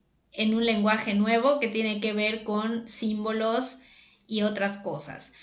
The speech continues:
Eh, primero vamos a ver las proposiciones, qué son las proposiciones, cómo se forman, los tipos, etcétera. El lenguaje simbólico de la lógica proposicional, o sea que esas proposiciones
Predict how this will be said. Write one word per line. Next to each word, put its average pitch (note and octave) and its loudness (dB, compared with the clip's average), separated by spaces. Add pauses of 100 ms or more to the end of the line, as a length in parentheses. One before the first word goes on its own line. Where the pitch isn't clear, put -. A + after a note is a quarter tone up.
(460)
Eh, A#3 6
primero C4+ 10
vamos D4 10
a C#4 8
ver B3 4
las G#3+ 4
proposiciones, A#3 2
qué A#3 2
son A3+ 0
las A#3 2
proposiciones, A3+ 0
cómo F#3 -8
se G3+ -10
forman, A3 4
los - -8
tipos, A3 -2
etcétera. A3+ 6 (1040)
El A#3+ 2
lenguaje A#3+ 6
simbólico B3+ 4
de A3 6
la F#3 2
lógica G#3+ 0
proposicional, F#3 4
o A3+ 2
sea A3+ 4
que G3+ 4
esas C4 2
proposiciones A3+ 2